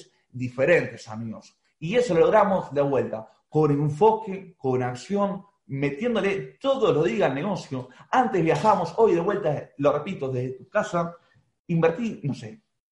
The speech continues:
no sé en otros países, pero acá en Argentina, para el Salo, para los argentinos, ¿vieron los que tienen por lo menos cuatro meses el negocio? Yo me acuerdo que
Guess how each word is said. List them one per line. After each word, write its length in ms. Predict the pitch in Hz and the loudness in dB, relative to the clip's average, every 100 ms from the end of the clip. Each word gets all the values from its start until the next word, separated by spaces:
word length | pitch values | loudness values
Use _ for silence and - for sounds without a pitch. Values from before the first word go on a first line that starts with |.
| _ _ _ _ - | _ _ _ _ -2
no 120 | 220 | 0
sé 240 | 254 247 | 4 2
en 100 | 190 | 2
otros 200 | 220 208 | 0 0
países, 320 | 185 202 196 151 | 4 4 4 2
pero 120 | 175 | 2
acá 80 | 226 | 4
en 80 | |
Argentina, 680 | 185 175 170 190 165 180 - - | 0 -2 -4 -2 -2 -2 -8 0
para 160 | 135 | 0
el 100 | 131 | 2
Salo, 180 | 196 196 | 4 4
para 140 | 156 | 4
los 100 | 127 | 2
argentinos, 380 | 131 139 165 175 - _ _ _ _ _ _ _ _ _ _ - _ _ | 0 -4 -4 -6 -10 _ _ _ _ _ _ _ _ _ _ -20 _ _
¿vieron 320 | 220 277 190 | 2 2 6
los 80 | 165 | 4
que 80 | 185 | 4
tienen 320 | 247 208 - | 2 0 2
por 100 | 175 | 2
lo 80 | 180 | 4
menos 400 | 233 180 - - | 4 2 0 4
cuatro 280 | 208 247 185 | 6 6 2
meses 180 | 202 190 | -2 0
el 80 | 165 | 2
negocio? 640 | 160 202 196 151 117 - _ | 4 2 2 0 0 -6 _
Yo 160 | - 185 | 0 2
me 60 | |
acuerdo 200 | 180 202 | 4 4
que 360 | 147 156 151 | 4 2 -2